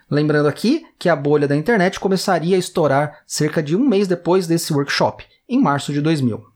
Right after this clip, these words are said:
Obviamente que o Boeing participou deste evento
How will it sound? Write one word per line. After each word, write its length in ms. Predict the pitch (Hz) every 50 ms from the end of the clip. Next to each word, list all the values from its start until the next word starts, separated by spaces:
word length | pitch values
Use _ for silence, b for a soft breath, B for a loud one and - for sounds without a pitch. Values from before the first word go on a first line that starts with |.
| _ _ _ _ _ _ _ _ b b b b b b b b b b b b b -
Obviamente 600 | 254 285 247 262 320 320 262 175 185 233 247 -
que 200 | - - 226 226
o 160 | 247 254 247
Boeing 360 | 170 135 143 139 139 156 185
participou 520 | 180 - 180 175 - - - - - 139 143
deste 280 | 143 151 143 - -
evento 500 | 208 185 147 131 143 170 160 131 135 -